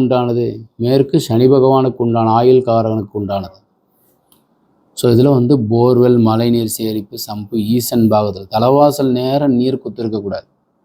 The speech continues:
பெரிய ஹால், பெரிய ஜன்னல்கள், ரெண்டு ஜன்னல் கொடுங்க. So, இது வந்து கன்னி மூலையில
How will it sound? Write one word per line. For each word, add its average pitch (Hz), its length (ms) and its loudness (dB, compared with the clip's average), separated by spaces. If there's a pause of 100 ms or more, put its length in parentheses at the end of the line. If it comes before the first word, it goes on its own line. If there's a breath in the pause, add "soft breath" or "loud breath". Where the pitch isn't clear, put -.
(640)
பெரிய 120 360 4
ஹால், 127 340 2
பெரிய 127 240 2 (140)
ஜன்னல்கள், 110 420 -2 (520)
ரெண்டு 104 280 -2
ஜன்னல் 131 320 2
கொடுங்க. 107 240 -2 (1900)
So, - 80 -2 (100)
இது 131 80 6
வந்து 135 280 4
கன்னி 131 400 4
மூலையில 131 260 4